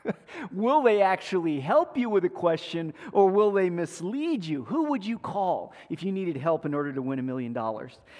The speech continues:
So I, I drew a couple of examples here. One of the, the first contestants on this show was a young man by the name of Colin.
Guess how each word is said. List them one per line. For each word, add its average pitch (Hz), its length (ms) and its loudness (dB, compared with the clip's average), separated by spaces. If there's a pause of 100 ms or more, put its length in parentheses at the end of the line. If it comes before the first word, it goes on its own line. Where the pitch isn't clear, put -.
(120)
So 170 320 4 (280)
I, 156 320 2
I 160 60 -4
drew 190 280 -2
a 175 40 0
couple 226 320 0
of 160 80 -2
examples 160 600 -4
here. 247 280 -2 (200)
One 233 180 0
of 226 80 0
the, 165 180 -2 (140)
the 170 80 -4
first 247 340 -2
contestants 190 760 -4
on 156 160 2
this 151 120 -2
show 170 420 0 (300)
was 170 200 0
a 160 60 0
young 202 260 0
man 185 260 -4
by 160 140 2
the 147 80 -2
name 156 180 -4
of 127 100 -10
Colin. 196 640 -4